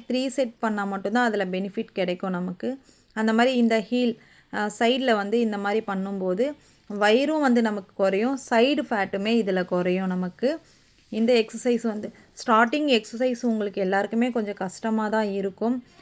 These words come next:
But பண்ண பண்ண அது எல்லாமே வந்து ஈஸியா தான் ஆயிடும். நம்ம வந்து ஃபஸ்ட்டு பண்ணும்போது உங்களால வந்து டென் கவுண்ட் பண்ண முடியலையா, ஃபைவ் பண்ணுங்க, எயிட் பண்ணுங்க, அதுக்கப்புறம் டென் கவுண்ட் பண்ணுங்க.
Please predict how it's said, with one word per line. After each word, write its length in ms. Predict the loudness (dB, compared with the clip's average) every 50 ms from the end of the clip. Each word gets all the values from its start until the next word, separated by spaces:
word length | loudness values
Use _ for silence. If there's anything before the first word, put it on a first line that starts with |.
| -20 _ _ 0
But 280 | 2 2 2 2 0 -4 -6 -6 -2
பண்ண 340 | 0 2 2 2 2 2 2
பண்ண 280 | 0 0 2 2 2
அது 140 | 2 2 0
எல்லாமே 400 | 0 0 0 0 2 2 2 2
வந்து 220 | 0 0 0 -2
ஈஸியா 460 | -2 -2 -2 -4 -4 -4 -4 -2 -2 -2
தான் 200 | -2 -2 -2 -2
ஆயிடும். 320 | 0 0 0 0 -2 -2 -4 -8 -16 -20 -20 -10
நம்ம 200 | -6 -2 -2 0
வந்து 280 | 0 0 -2 -2 -2 -2 -2
ஃபஸ்ட்டு 340 | -2 -2 -4 -4 -4 -4 -2
பண்ணும்போது 600 | 0 0 0 0 0 -2 0 0 0 2 2 2 0
உங்களால 340 | 0 0 0 2 2 2 2
வந்து 400 | 0 0 0 0 0 0 -2 -4 _ _ -18 -12 -4 0
டென் 240 | 2 2 2 2
கவுண்ட் 300 | 0 0 0 2 0 0
பண்ண 200 | 0 -2 -2 -2
முடியலையா, 440 | -2 -2 -2 0 0 2 2 0 0 -2 0
ஃபைவ் 260 | 2 2 2 2 0
பண்ணுங்க, 380 | -2 -2 -2 -2 -2 -2 -2 -2
எயிட் 420 | -2 0 2 2 2 0 -2 -4
பண்ணுங்க, 420 | -6 -6 -4 -4 -4 -4 -4 -4
அதுக்கப்புறம் 560 | -2 -2 -2 -2 -2 -4 -6 -4 -4 -6 -4 -2
டென் 220 | -2 -4 -4 -4
கவுண்ட் 280 | -4 -4 -4 -4 -4 -6
பண்ணுங்க. 480 | -6 -6 -6 -6 -6 -6 -6 -8 -8